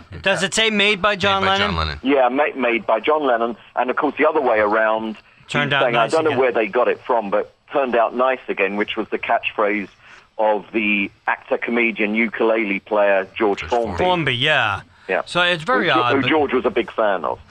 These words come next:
Speaker 2: Yeah. So you know what? We've spent the last seven hours talking about the Beatles One, we, we kid, but Beatles One C D remix. And, and usually at this point we rate a record, but, you know, i-, it's the Beatles. It's,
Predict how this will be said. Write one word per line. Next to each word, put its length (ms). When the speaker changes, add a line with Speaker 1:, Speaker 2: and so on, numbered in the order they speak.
Speaker 2:
Yeah. 280
So 220
you 120
know 100
what? 220
We've 160
spent 300
the 100
last 320
seven 240
hours 320
talking 340
about 340
the 100
Beatles 380
One, 540
we, 160
we 160
kid, 340
but 140
Beatles 360
One 440
C 220
D 140
remix. 460
And, 220
and 140
usually 420
at 80
this 140
point 320
we 100
rate 260
a 60
record, 380
but, 220
you 100
know, 240
i-, 40
it's 320
the 100
Beatles. 420
It's, 200